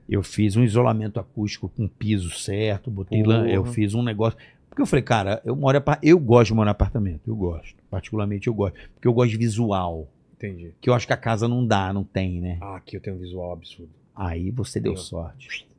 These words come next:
Speaker 2: Não
Speaker 1: Você
Speaker 2: é?
Speaker 1: tem a marginal?
Speaker 2: Não, é só, só árvore, só floresta na minha,
Speaker 1: Ah,
Speaker 2: na
Speaker 1: não,
Speaker 2: frente.
Speaker 1: ótimo.
Speaker 2: Aqui é só floresta em volta.
Speaker 1: Não, eu vejo um pouco aqui de São Paulo e tal, assim, eu gosto, toco violão, fico olhando, assim, à noite, eu gosto de prédio iluminado,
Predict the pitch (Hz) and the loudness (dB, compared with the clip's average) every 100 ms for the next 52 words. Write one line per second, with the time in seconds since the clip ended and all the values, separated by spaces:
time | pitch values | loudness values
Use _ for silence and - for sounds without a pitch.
0 | _ _ _ - 107 131 123 127 127 104 | _ _ _ -10 -2 4 6 6 6 4
1 | 104 117 180 135 - - 151 226 320 311 | -2 -2 -2 -2 -4 -4 2 2 2 0
2 | - 143 208 262 - - - 139 202 226 | -2 -2 -2 -4 -10 -16 -4 -2 0 -2
3 | 151 131 - 135 170 196 185 160 131 151 | -2 -2 0 0 2 2 0 -4 -4 0
4 | 156 151 160 135 117 110 - - _ - | 0 0 -2 -6 -6 -8 -12 -20 _ 2
5 | 175 233 240 208 156 80 - 107 123 139 | 6 8 8 8 8 6 0 6 8 8
6 | - 127 82 - 185 143 135 131 101 104 | 4 0 0 -2 -2 -2 -2 -6 -6 2
7 | 156 143 120 135 131 156 135 117 107 117 | 4 4 2 0 -2 -2 0 0 -2 -6
8 | 95 - 92 - 98 101 95 92 - 92 | -8 -8 -8 -8 -8 -6 -8 -8 -12 -12
9 | 92 87 85 82 - 92 92 101 107 98 | -10 -12 -14 -18 -16 -14 -8 -2 0 -2
10 | 85 - 95 101 98 95 92 98 98 90 | -6 -10 -12 -8 -6 -4 -4 -4 -6 -8
11 | - 90 87 90 92 87 85 85 78 - | -10 -12 -10 -12 -12 -14 -16 -16 -18 -16
12 | 87 87 101 113 113 104 110 113 98 - | -16 -12 -4 0 0 -2 -4 -4 -6 -8
13 | 110 101 101 98 92 92 104 107 98 90 | -8 -6 -6 -8 -8 -8 -4 -2 -4 -6
14 | 90 | -10